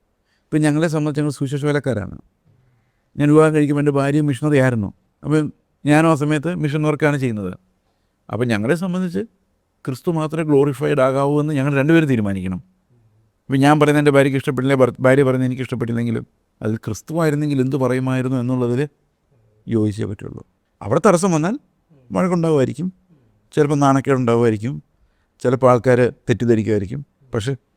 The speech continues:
കർത്താവാണ് നമുക്ക് പ്രധാനം. അത് ഓരോരുത്തരും അങ്ങനെ ചിന്തിക്കണമെന്നാണ് ഞാൻ ആഗ്രഹിക്കുന്നത്. അല്ലെങ്കിൽ വിവാഹ ജീവിതം നമുക്ക് ഒരു ഇടർച്ചയായിട്ട്, ഇടർച്ചയായിട്ട് മാറും. വിവാഹം കഴിക്കുന്ന ഹൈന്ദവ സഹോദരിമാരുടെ,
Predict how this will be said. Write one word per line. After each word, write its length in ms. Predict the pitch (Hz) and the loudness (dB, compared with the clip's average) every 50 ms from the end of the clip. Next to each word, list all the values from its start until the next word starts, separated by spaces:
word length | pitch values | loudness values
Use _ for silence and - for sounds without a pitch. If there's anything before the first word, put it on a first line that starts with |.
| _ - | _ -8
കർത്താവാണ് 480 | - 101 95 - 120 127 156 160 151 151 | -6 -6 -4 -2 0 0 0 0 0 -2
നമുക്ക് 280 | 143 131 131 135 - | -2 -2 -4 -4 -6
പ്രധാനം. 420 | 135 113 98 95 92 90 85 123 - _ _ _ _ _ _ _ _ _ _ _ _ _ _ _ _ _ _ - - | -6 -4 -2 -2 -2 -4 -4 -8 -12 _ _ _ _ _ _ _ _ _ _ _ _ _ _ _ _ _ _ -6 0
അത് 100 | 101 104 | 2 4
ഓരോരുത്തരും 560 | 104 107 113 120 135 147 160 160 175 185 165 | 4 4 6 4 4 4 4 2 2 0 0
അങ്ങനെ 180 | 135 139 139 | 0 0 -2
ചിന്തിക്കണമെന്നാണ് 600 | 120 127 117 110 113 113 127 127 127 117 107 104 | -2 -2 -2 -2 -4 -4 -2 -2 -2 -2 -4 -4
ഞാൻ 160 | 101 98 95 92 | -4 -6 -6 -8
ആഗ്രഹിക്കുന്നത്. 580 | 90 - - - - - - - - - - _ _ _ _ _ _ _ _ _ _ _ _ _ _ _ _ _ _ _ _ _ _ _ _ _ _ _ _ _ - | -8 -10 -12 -14 -16 -14 -14 -16 -16 -18 -18 _ _ _ _ _ _ _ _ _ _ _ _ _ _ _ _ _ _ _ _ _ _ _ _ _ _ _ _ _ -6
അല്ലെങ്കിൽ 380 | 98 95 98 120 143 165 196 | -2 0 2 2 4 4 4
വിവാഹ 300 | 185 143 147 139 147 151 | 4 6 6 6 6 6
ജീവിതം 320 | 165 143 135 135 131 139 131 | 4 2 2 2 2 2 0
നമുക്ക് 340 | 117 110 110 98 110 - - _ _ _ _ - | -2 -4 -4 -6 -8 -10 -10 _ _ _ _ -8
ഒരു 120 | 117 104 101 | -6 -4 -4
ഇടർച്ചയായിട്ട്, 600 | - - - - - 107 - _ _ _ _ - _ _ _ _ _ _ _ _ _ _ - | -4 -6 -8 -8 -8 -8 -8 _ _ _ _ -20 _ _ _ _ _ _ _ _ _ _ -12
ഇടർച്ചയായിട്ട് 440 | 110 107 110 - - 113 110 - - | -10 -10 -8 -6 -6 -6 -6 -6 -8
മാറും. 300 | - - 92 - 107 _ _ _ _ _ - | -12 -12 -12 -16 -18 _ _ _ _ _ -2
വിവാഹം 300 | - 117 120 123 131 139 | 2 4 4 6 4 4
കഴിക്കുന്ന 300 | 135 127 123 117 127 127 | 4 4 4 2 2 0
ഹൈന്ദവ 400 | 123 107 113 110 110 113 120 131 | 2 0 0 0 2 2 2 0
സഹോദരിമാരുടെ, 640 | 120 - 117 101 113 107 107 113 113 117 110 101 - | 2 0 0 -2 0 0 0 0 -2 -2 -2 -4 -6